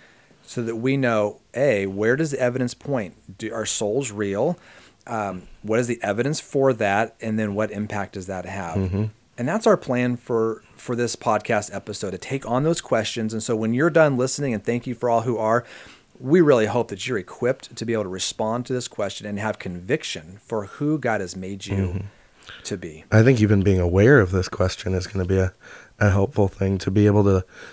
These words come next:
Speaker 2: to look for and to listen for, 'cause these arguments don't always happen about as directly as someone saying, "Hey, I don't believe in souls," but sometimes there's, that's the underlying belief, and being able to address that belief directly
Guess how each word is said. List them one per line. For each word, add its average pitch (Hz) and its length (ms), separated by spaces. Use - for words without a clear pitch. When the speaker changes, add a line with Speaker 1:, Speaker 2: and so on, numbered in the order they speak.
Speaker 2:
to 127 100
look 120 260
for 101 320
and 98 120
to 101 100
listen 95 460
for, 101 460
'cause 113 120
these 120 140
arguments 127 380
don't 113 200
always 104 640
happen 104 500
about 101 440
as 123 160
directly 110 540
as 95 340
someone 101 240
saying, 95 300
"Hey, 117 160
I 98 80
don't 104 180
believe 107 200
in 101 80
souls," 107 420
but 104 220
sometimes 104 420
there's, 107 340
that's 113 240
the 110 100
underlying 104 460
belief, 101 400
and 101 140
being 104 160
able 101 160
to 92 140
address 104 480
that 98 220
belief 95 400
directly 95 640